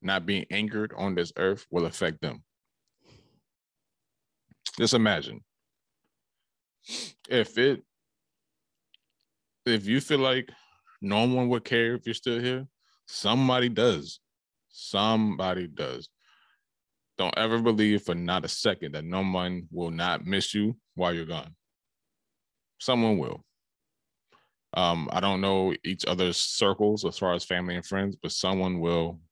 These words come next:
miss you and remember you. And just, just don't put that burden on someone. Uh, so as far as the article, back to the article, uh, women are more likely than men to experience depression.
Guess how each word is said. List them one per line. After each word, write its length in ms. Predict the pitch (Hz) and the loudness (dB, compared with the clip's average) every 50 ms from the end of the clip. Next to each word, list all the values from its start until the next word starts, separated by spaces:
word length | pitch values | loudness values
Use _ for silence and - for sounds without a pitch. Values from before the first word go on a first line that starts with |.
| _ _ - | _ _ -6
miss 280 | 90 98 104 101 - | -2 0 0 0 2
you 240 | 110 107 107 107 110 - _ _ _ _ _ _ _ _ _ - | 2 0 0 0 -2 -4 _ _ _ _ _ _ _ _ _ -8
and 100 | - - | -6 -4
remember 360 | - - 170 - 95 90 90 | -4 -2 -2 -2 0 0 0
you. 280 | 90 87 87 87 90 85 - _ _ _ _ _ _ _ _ _ _ _ _ _ _ _ _ - - | 0 0 0 -2 -4 -6 -10 _ _ _ _ _ _ _ _ _ _ _ _ _ _ _ _ -16 -12
And 220 | 87 85 80 78 | -12 -12 -10 -8
just, 400 | 82 95 95 - - - - - - - _ _ _ _ - - - - - - - - _ _ - - - - - - - | -6 -6 -4 -2 -4 -4 -6 -8 -12 -20 _ _ _ _ -20 -20 -20 -20 -20 -20 -20 -20 _ _ -20 -20 -20 -20 -20 -18 -10
just 160 | - 104 92 | -8 -4 -2
don't 160 | - 120 113 - | 0 0 2 2
put 140 | - 113 | 2 2
that 180 | 98 92 85 78 | 4 2 2 0
burden 380 | 80 82 80 78 76 76 76 - _ _ _ _ _ _ _ _ _ _ _ _ - - | 0 -2 -2 -2 -4 -8 -12 -14 _ _ _ _ _ _ _ _ _ _ _ _ -10 -6
on 140 | - 82 - | -4 -4 -2
someone. 420 | - - 67 65 62 60 - - _ _ _ _ _ _ _ _ _ _ _ _ _ _ _ _ _ _ _ _ _ _ _ _ _ _ _ _ _ _ _ _ _ _ _ | -2 -4 -4 -6 -8 -12 -16 -18 _ _ _ _ _ _ _ _ _ _ _ _ _ _ _ _ _ _ _ _ _ _ _ _ _ _ _ _ _ _ _ _ _ _ _
Uh, 240 | - 107 98 92 90 | -2 0 0 0 0
so 300 | 87 - 107 101 95 92 | 2 2 4 4 6 6
as 160 | 69 - - | 4 4 4
far 140 | - 127 123 | 6 6 6
as 80 | 110 - | 6 4
the 100 | - 95 | 2 4
article, 520 | 82 107 147 214 165 - 85 78 95 117 - _ _ _ _ _ _ | 4 4 4 4 2 -2 -4 -6 -6 -8 -10 _ _ _ _ _ _
back 220 | - 131 147 143 | -4 -4 -4 -4
to 80 | - - | -6 -8
the 100 | 76 - | -8 -8
article, 440 | - 76 73 - - 85 110 - _ _ _ _ _ _ _ _ _ _ _ _ _ - | -10 -12 -14 -14 -14 -14 -14 -14 _ _ _ _ _ _ _ _ _ _ _ _ _ -2
uh, 240 | 101 101 101 98 92 | 0 0 0 0 0
women 320 | 95 113 123 131 131 131 | 2 2 2 2 2 2
are 80 | 127 113 | 2 2
more 220 | 107 113 113 113 | 4 4 4 4
likely 340 | 110 107 104 107 - 113 110 | 4 4 2 2 0 0 -2
than 320 | 110 101 101 92 92 92 | -2 -2 -4 -6 -6 -6
men 380 | 92 95 101 107 113 120 120 - - | -4 -2 -2 -2 -4 -6 -8 -8 -2
to 100 | - 104 | -2 0
experience 440 | 90 - - - 98 95 98 92 - | 0 -2 -4 -6 -4 -4 -4 -6 -6
depression. 560 | - 85 - 104 104 101 - 123 123 139 | -8 -6 -4 -2 -2 -4 -4 -8 -12 -12